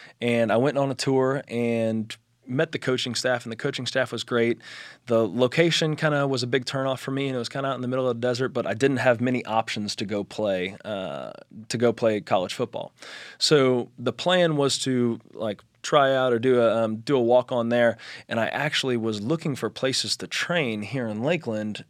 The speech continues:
to, 'cause they were doing, like, a combine, forty yard dash, you know, the, the, the I drill, um, and a few other things. And I was looking for a place to train here close to home.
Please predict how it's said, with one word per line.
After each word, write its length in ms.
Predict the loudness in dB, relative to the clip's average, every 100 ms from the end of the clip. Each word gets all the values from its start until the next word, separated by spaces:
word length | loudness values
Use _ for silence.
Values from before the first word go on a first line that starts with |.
| -6
to, 520 | 0 2 0 -2 -6 -6
'cause 160 | 0
they 80 | 0
were 100 | 2
doing, 180 | 0 -2
like, 100 | -2
a 60 | -6
combine, 800 | 0 0 2 2 2 0 -4 -8
forty 280 | -4 -2 0
yard 220 | 0 -2
dash, 580 | 0 2 2 0 -2 -8
you 80 | -8
know, 100 | -8
the, 300 | -8 -8 -8
the, 280 | -10 -12 -14 _
the 100 | -8
I 200 | -2 -2
drill, 360 | 0 0 0 -2 -10 -16 -16 -10
um, 200 | -6 -4
and 80 | -2
a 40 |
few 240 | 2 4 6
other 160 | 4
things. 400 | 0 -4 -4 -6 -10 -20 -20 -20 -6
And 500 | -2 0 0 0 -2 -4
I 100 | -2
was 120 | 0
looking 200 | -2 -4
for 120 | -4 -4
a 80 |
place 240 | -2 -4 -4
to 80 | -8
train 420 | -6 -4 -2 -4
here 160 | -4 -4
close 260 | -4 -4
to 100 | -2
home. 340 | 0 2 0